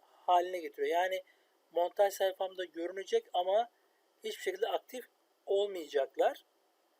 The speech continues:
Ee, Ctrl Shift ile arkaya geçtiğimde arkada da yoklar artık. Zaten montaj ağacında bu şekilde,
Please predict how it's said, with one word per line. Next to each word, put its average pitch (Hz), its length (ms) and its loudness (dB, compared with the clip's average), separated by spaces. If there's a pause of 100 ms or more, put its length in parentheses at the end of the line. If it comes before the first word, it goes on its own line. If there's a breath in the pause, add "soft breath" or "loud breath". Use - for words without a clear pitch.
(160)
Ee, 156 480 4
Ctrl 190 400 2
Shift - 220 -6
ile 202 100 4
arkaya 190 280 2
geçtiğimde 202 380 -4
arkada 196 340 -2
da 175 100 -2
yoklar 143 300 2
artık. 139 320 0 (380 soft breath)
Zaten 190 500 2
montaj 175 440 -2
ağacında 170 560 0
bu 185 60 -14
şekilde, 190 480 -6